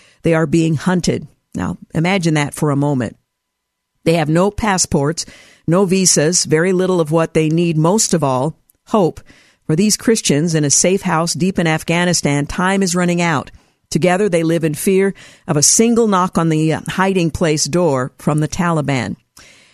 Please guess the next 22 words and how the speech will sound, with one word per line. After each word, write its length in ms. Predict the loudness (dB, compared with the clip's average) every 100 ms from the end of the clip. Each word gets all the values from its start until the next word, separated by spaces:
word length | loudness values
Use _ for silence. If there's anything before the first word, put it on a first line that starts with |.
| _ -2
"It 80 | 0
happened 340 | 2 2 2
so 280 | 2 2 2
fast." 500 | 2 2 2 0 -4
That's 240 | -4 -4 -4
a 40 |
quote 280 | -2 -2 0
from 180 | -2 0
Sarah. 520 | 2 2 2 0 -4 -4
"We 140 | 0
had 180 | 0 0
many 320 | 0 2 0
plans 460 | 0 -2 0 0 -2
for 100 | -4
preaching 460 | -2 -2 0 0
the 60 | 0
gospel 420 | -2 -2 -2 -2
with 160 | -2 0
other 240 | 0 2 0
brothers 380 | 0 -2 -2
and 100 | -2
sisters. 520 | -2 -2 -2 -2 -4